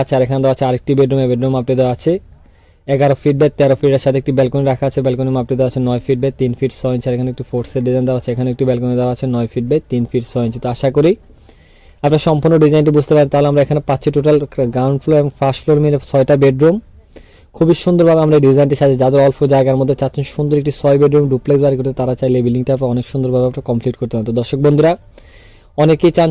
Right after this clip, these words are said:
ছোট জায়গার মধ্যে সুন্দর একটি স্বপ্নের বাড়ি করতে, অনেকে ফ্যামিলি বড়, চাচ্ছেন ছোট জায়গার মধ্যে একটি সুন্দর আধুনিক মডেলের ডুপ্লেক্স বাড়ি করতে। তারা চাইলে এই বিল্ডিংটা অনেক সুন্দরভাবে আপনারা কমপ্লিট করতে পারেন। দর্শক বন্ধুরা, এই প্রজেক্টটি আমাদের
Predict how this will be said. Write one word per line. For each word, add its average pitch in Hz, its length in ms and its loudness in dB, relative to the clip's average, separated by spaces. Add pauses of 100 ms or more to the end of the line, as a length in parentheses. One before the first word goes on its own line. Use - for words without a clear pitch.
ছোট 160 220 -2
জায়গার 160 380 4
মধ্যে 151 200 0
সুন্দর 165 320 -2
একটি 151 180 0
স্বপ্নের 151 420 -2
বাড়ি 139 200 2
করতে, 131 240 -2
অনেকে 127 280 0 (260)
ফ্যামিলি 135 300 2
বড়, 135 220 4 (140)
চাচ্ছেন 139 340 -6
ছোট 135 240 -6
জায়গার 135 340 2
মধ্যে 131 160 0
একটি 131 160 -6
সুন্দর 143 380 0 (100)
আধুনিক 135 420 0
মডেলের 135 260 2
ডুপ্লেক্স 127 320 0
বাড়ি 120 140 0
করতে। 110 120 -4
তারা 123 160 -2
চাইলে 127 220 2
এই 120 60 0
বিল্ডিংটা 123 280 0
অনেক 120 140 -2
সুন্দরভাবে 127 340 0
আপনারা 123 180 -2
কমপ্লিট 120 300 -4
করতে 127 160 -2
পারেন। 120 120 0
দর্শক 123 200 -6
বন্ধুরা, 127 340 2 (760)
এই 160 80 2
প্রজেক্টটি 151 380 2
আমাদের 147 300 4